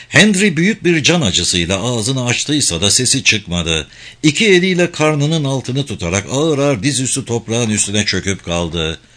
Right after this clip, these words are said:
Burnundan akan kanlar ağzına dolan ve iyice sersemlemiş olan Mike elini tabancasının branda kılıfına attı. "Seni geberteceğim katil domuz!" Kısa namlulu mavi çelik tabanca sağ elinde belirdi.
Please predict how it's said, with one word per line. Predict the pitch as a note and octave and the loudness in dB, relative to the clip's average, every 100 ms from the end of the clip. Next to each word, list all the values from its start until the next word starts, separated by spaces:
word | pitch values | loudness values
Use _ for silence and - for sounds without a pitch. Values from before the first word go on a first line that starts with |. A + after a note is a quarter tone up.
| - - - - | -20 -20 -18 -4
Burnundan | A2 F3+ F#3 G3+ G#3+ | 4 4 6 4 4
akan | F3+ A#2+ C#3 C3 | 2 0 -2 -2
kanlar | - F2+ E2+ F2 G#2 | 0 0 2 0 0
ağzına | B2 A2+ G#2 B2+ B2+ | 0 0 0 0 -2
dolan | E2+ F2+ F#2 | 0 0 0
ve | G2+ | 2
iyice | A2 D#3 E3+ D#3 | 2 0 0 0
sersemlemiş | C#3+ C#3+ C3 C#3 C3 C#3 D#3+ | 0 0 -2 -2 -2 -2 -2
olan | F2+ F2+ F#2 | -2 0 0
Mike | E2 F#2 A2 - - - | 0 0 0 -6 -4 2
elini | D3+ E3+ F3 | 2 2 0
tabancasının | D3 D3+ E3 D3 C#3+ D3+ D3+ B2 | 0 0 0 0 -2 -2 -2 0
branda | C3+ C#3 A#2 | 0 0 -2
kılıfına | A2 G#2+ G2 G2 F#2 | -2 -2 -2 -2 -2
attı. | F2+ - F2 E2+ - _ _ _ _ _ | -4 -4 -4 -4 -8 _ _ _ _ _
"Seni | - - F#2 G2+ | -2 0 2 2
geberteceğim | E2+ G2+ G#2 G2 A2 G2 G#2 G2 | 2 2 2 2 0 0 2 0
katil | F#2 A#2+ A#2+ - C3 G#2+ | 0 2 2 2 0 0
domuz!" | A2 G#2 F#2+ F2+ - _ _ - - - - | 0 0 0 -2 -8 _ _ -20 -20 -20 -2
Kısa | D#3 G#3+ G#3 | 2 4 4
namlulu | F#2+ E2+ D#2 D#2+ | 2 0 -2 -2
mavi | F#2 A#2 C3 C3+ | 0 0 0 0
çelik | C#3+ C#3 D3 D3 | 0 0 -2 -2
tabanca | C#3+ D3 C#3 | -2 -2 0
sağ | C#3+ - C#3 | 0 0 0
elinde | G#2 G#2+ F#2+ G2 | 0 0 0 0
belirdi. | F2 E2+ E2 D#2 D#2+ | 0 0 -2 -2 -4